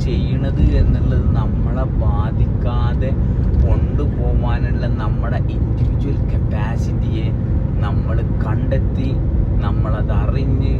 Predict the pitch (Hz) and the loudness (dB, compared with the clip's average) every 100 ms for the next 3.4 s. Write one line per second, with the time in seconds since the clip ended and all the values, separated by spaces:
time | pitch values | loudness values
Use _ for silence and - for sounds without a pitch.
0 | - - - - - - - - - - | 0 0 0 0 0 0 0 -2 -2 -2
1 | - 139 143 - - - - - - - | 0 0 0 0 0 0 0 0 -2 -2
2 | - - - - - - - - - - | -2 -2 -4 -4 -4 -2 -2 -2 -2 -2
3 | - - - | -2 0 0